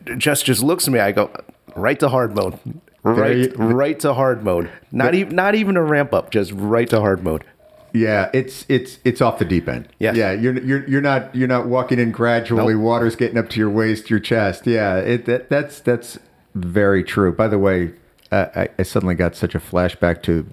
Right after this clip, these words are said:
Speaker 2: when they're very young. That, that thing of the shit flying out of 'em is no
Speaker 1: Mm.
Speaker 2: joke. I mean, for anyone out there
Speaker 1: It's
Speaker 2: who
Speaker 1: not even exaggeration. I keep thinking people are speaking, what is the, what is the term? Hyperbole?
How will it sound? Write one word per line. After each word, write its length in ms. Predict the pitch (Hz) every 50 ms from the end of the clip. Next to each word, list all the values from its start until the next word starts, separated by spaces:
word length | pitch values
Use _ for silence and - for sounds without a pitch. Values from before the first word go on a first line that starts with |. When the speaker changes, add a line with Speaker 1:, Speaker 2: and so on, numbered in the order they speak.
| - 90
Speaker 2:
when 220 | 87 95 95 87
they're 100 | 85 85 80
very 280 | 76 92 90 90 87
young. 420 | 87 85 90 90 92 87 78 73 - - - - - - - - _ - -
That, 360 | - 107 107 107 107 - -
that 180 | 110 110 107 -
thing 200 | 113 110 101 95
of 100 | 82 80
the 80 | 82
shit 260 | - - 113 104 -
flying 400 | - - - 95 92 92 90 87
out 160 | 90 95 95 92
of 120 | 82 76
'em 100 | 78 69
is 100 | 65 71 -
no 220 | 143 151 90 90
Speaker 1:
Mm. 40 | 82
Speaker 2:
joke. 380 | - 95 92 90 78 - - - - - - - - - -
I 120 | - 107 104
mean, 200 | 107 104 98 90
for 200 | - - 117 123
anyone 260 | 135 143 139 135 123
out 160 | 117 117 -
there 120 | 120 113
Speaker 1:
It's 80 | 101 98
Speaker 2:
who 40 | 107
Speaker 1:
not 120 | - 294 330
even 140 | 294 294 294
exaggeration. 520 | 254 226 302 285 220 247 320 302 - - 170
I 60 | 170
keep 220 | 170 262 247 -
thinking 260 | 202 208 208 202 185
people 240 | 170 - 202 - 160 131
are 40 |
speaking, 380 | 117 - - 147 - 131 120 -
what 100 | 120 117
is 120 | 107 107
the, 80 | - 113
what 180 | - 131 147 165
is 100 | 165 -
the 80 | - 165
term? 360 | - - 165 156 156 156 156 -
Hyperbole? 640 | - 170 175 - 165 165 165 170 170 175 180 165